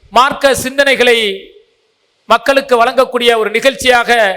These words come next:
இது அமர்ந்திருக்கிறது. உங்களுடைய ஆறாவது கேள்விக்கு போயிடலாமா? உங்களுக்கான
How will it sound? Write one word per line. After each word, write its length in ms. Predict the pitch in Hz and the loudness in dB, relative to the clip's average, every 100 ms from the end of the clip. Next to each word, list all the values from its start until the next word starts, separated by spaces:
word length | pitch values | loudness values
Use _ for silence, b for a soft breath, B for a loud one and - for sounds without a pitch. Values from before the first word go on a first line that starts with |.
| - 226 | -6 -2
இது 80 | 220 | 0
அமர்ந்திருக்கிறது. 640 | 233 226 226 214 214 214 240 240 - - - - - | -2 -2 -4 -2 -2 0 -2 -4 -14 -20 -20 -20 -8
உங்களுடைய 300 | 202 190 185 | -6 -2 -2
ஆறாவது 260 | 196 214 202 - | -2 -4 -6 -6
கேள்விக்கு 280 | 190 190 | -6 -4
போயிடலாமா? 400 | 190 190 190 190 156 123 - - - - - - - - - - - - - | -4 -4 -2 -2 -4 -10 -20 -20 -20 -20 -20 -20 -20 -20 -20 -20 -20 -14 -6
உங்களுக்கான 480 | 226 240 233 220 208 | -2 -2 -2 -4 -4